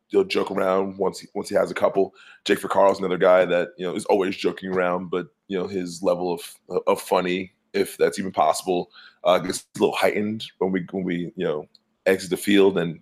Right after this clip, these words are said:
it's time for, you know, a little, you know, blowing off steam. Um, and then I guess I would go with definitely Jordan Wolf, guy that I've been able to, you know, experience these, um,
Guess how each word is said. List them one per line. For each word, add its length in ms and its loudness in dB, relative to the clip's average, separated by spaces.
it's 180 -12
time 220 -2
for, 500 -2
you 100 -6
know, 60 2
a 40 0
little, 260 0
you 60 -2
know, 100 2
blowing 320 4
off 140 4
steam. 460 -4
Um, 580 4
and 240 0
then 240 6
I 80 2
guess 240 0
I 60 6
would 120 0
go 120 2
with 180 -2
definitely 260 0
Jordan 320 -2
Wolf, 220 0
guy 160 2
that 100 2
I've 240 2
been 180 -6
able 180 -4
to, 340 -6
you 100 -6
know, 60 2
experience 640 0
these, 540 -6
um, 440 -4